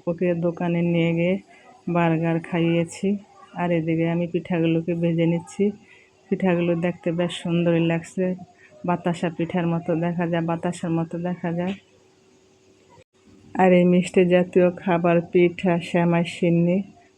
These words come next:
আমার ছোট ছেলে খুব পছন্দ করে। আর আমি মিষ্টি জাতীয় বেশি খাবার একটা খাই না।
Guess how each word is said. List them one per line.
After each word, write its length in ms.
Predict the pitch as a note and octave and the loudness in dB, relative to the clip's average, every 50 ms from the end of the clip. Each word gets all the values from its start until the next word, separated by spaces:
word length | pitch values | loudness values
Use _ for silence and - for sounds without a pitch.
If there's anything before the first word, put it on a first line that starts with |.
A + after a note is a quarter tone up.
| _ - | _ -4
আমার 180 | F3+ F3 F3 | -2 -2 -2
ছোট 340 | E3+ - - F#3 E3+ E3+ F#3 | -4 0 2 2 2 2 0
ছেলে 300 | E3+ - - F3 E3+ E3+ | -4 -2 -2 -2 -2 -2
খুব 240 | E3+ - - F#3 F3+ - - | -4 -4 -6 -6 -6 -2 -2
পছন্দ 500 | F3+ F3 F3 - F#3 F3 F3 E3+ E3+ E3 | -4 -4 -2 -2 0 0 0 0 -2 -2
করে। 320 | E3 F3 E3+ F3 F#3 G#3 G#3+ - _ _ - - - - - - - _ _ _ _ _ - | 0 -2 0 0 0 -2 -2 -6 _ _ -20 -20 -20 -20 -20 -20 -20 _ _ _ _ _ -4
আর 120 | E3 F3 | 0 2
আমি 120 | F3+ F3 F3 | 4 4 4
মিষ্টি 340 | F3 F3 E3+ - - F#3 F3 | 4 2 2 2 2 2 4
জাতীয় 300 | F3+ F3 F3 F3+ F3+ F3 | 4 2 2 2 0 2
বেশি 260 | F3+ F3+ F3 - F3+ | 0 -2 -2 -4 -6
খাবার 340 | F3+ - F#3 F3 F3 F3 F3 | -4 -2 -2 0 0 0 0
একটা 260 | E3+ - - F3 E3+ | -2 -2 -2 -4 -4
খাই 340 | E3+ - - E3+ D#3+ D#3+ E3 | -4 0 2 2 2 4 4
না। 280 | E3 E3+ F3 F#3+ G3 | 2 2 0 -2 -4